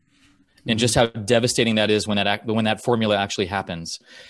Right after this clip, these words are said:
And so a lot of out, a lot of those of you out there might even have that direct experience where you, you know, achieved what you set out to achieve on paper, but still feel very empty inside, very unfulfilled.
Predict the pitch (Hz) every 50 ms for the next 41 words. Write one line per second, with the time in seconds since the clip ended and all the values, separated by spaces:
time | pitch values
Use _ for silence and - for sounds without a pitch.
0 | - - - 117 117 - 147 123 135 180 - - - - - - 127 135 135 -
1 | - 127 120 120 127 135 139 143 143 131 - 147 139 117 117 120 117 113 147 214
2 | - 143 120 113 107 113 113 107 123 120 117 110 107 120 113 117 104 104 107 104
3 | 117 107 98 - 101 - - 147 160 165 110 87 90 - - 110 104 101 101 -
4 | - - - - _ _ - 117 120 120 120 120 120 117 113 110 110 - - -
5 | - _ _ _ - 127 123 120 110 110 - - 180 170 165 147 151 147 147 135
6 | 131 131 123 - 147 117 - 131 127 123 - - 139 123 - - 139 135 123 117
7 | 107 101 - 160 165 160 135 113 107 104 104 - _ _ _ _ _ _ 123 -
8 | - - - 139 123 - 143 131 113 104 117 110 110 - - 117 117 113 - 113
9 | 95 90 82 90 _ _ 120 107 98 - 107 87 82 85 - - _ - 101 110
10 | 107 110 110 113 107 104 - 107 - - 104 95 87 85 80